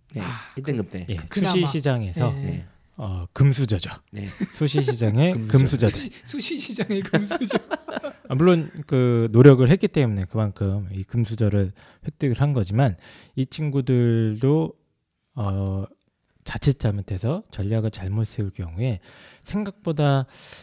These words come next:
Speaker 3: 좀 원하는 대학에 못 가는 경우를 너무 많이
Speaker 1: 많아요.
Speaker 3: 목격을 합니다.
Speaker 1: 전략이 중요합니다. 전략이.
Speaker 3: 네.
Speaker 1: 과감한 전략.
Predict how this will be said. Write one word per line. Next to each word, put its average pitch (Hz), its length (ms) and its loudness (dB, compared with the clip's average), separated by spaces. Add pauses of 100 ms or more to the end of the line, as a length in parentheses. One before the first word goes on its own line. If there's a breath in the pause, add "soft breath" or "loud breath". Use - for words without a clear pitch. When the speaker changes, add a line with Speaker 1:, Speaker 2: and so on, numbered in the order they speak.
(160 loud breath)
Speaker 3:
좀 104 160 -4
원하는 135 360 4
대학에 120 260 2
못 95 160 -8
가는 120 280 0
경우를 107 420 0
너무 107 200 4
많이 110 160 0
Speaker 1:
많아요. 113 180 2
Speaker 3:
목격을 98 380 -4
합니다. 101 560 -8
Speaker 1:
전략이 123 340 -4
중요합니다. 92 420 -8
전략이. 87 400 -6
Speaker 3:
네. 82 360 -14
Speaker 1:
과감한 101 400 -8
전략. 87 300 -18